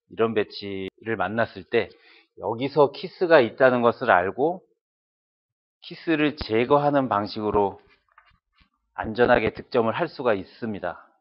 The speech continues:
그런데 일 다시 육 번은 네 시 방향 투팁, 두께는 팔분의 오였는데 그랬을 때 빨간 공이 여기에 있잖아요. 그래서 이 방향으로 가면 조금 짧게 빠질 수도 있습니다. 그렇기 때문에 조금 길게 보내야 되니까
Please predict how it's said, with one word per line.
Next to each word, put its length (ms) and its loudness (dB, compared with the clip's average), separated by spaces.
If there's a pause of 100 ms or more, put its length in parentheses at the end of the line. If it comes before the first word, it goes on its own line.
그런데 280 -8
일 200 -8
다시 260 6
육 140 -8
번은 520 -2 (400)
네 160 -6
시 140 -12
방향 340 2
투팁, 500 -16 (360)
두께는 400 -8
팔분의 360 -8
오였는데 800 -8 (1400)
그랬을 480 -14
때 120 -2
빨간 400 0
공이 220 -8
여기에 560 -6
있잖아요. 760 -16 (480)
그래서 380 -12 (100)
이 120 -20
방향으로 540 0
가면 380 -2
조금 220 -12
짧게 340 -4
빠질 280 -2
수도 260 -10
있습니다. 460 -10 (100)
그렇기 220 -20
때문에 460 -14
조금 240 -14
길게 380 -6
보내야 340 -6
되니까 580 -4